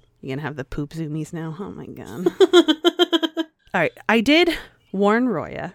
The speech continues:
Speaker 1: earlier. Uh, my sleep schedule and mental health had, uh, been steadily declining while I wrote these notes over the last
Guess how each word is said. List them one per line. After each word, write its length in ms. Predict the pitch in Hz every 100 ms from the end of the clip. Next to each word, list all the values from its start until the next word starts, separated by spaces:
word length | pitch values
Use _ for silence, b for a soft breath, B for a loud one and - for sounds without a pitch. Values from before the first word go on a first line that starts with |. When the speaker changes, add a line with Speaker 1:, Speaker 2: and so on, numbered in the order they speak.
| -
Speaker 1:
earlier. 460 | 143 113 - 185 - -
Uh, 220 | 151 143 143
my 120 | 165
sleep 220 | - 233
schedule 420 | - 196 208 226
and 120 | 170
mental 240 | 175 196 202
health 320 | 165 226 -
had, 400 | - 180 165 170
uh, 320 | - 165 156 -
been 220 | 190 185
steadily 440 | - 277 294 233 196
declining 600 | 190 208 214 226 180 208
while 260 | 165 156
I 140 | 151 147
wrote 340 | 170 254 - -
these 320 | 165 185 170
notes 400 | 165 160 247 -
over 160 | 170 156
the 80 |
last 500 | 147 147 - - -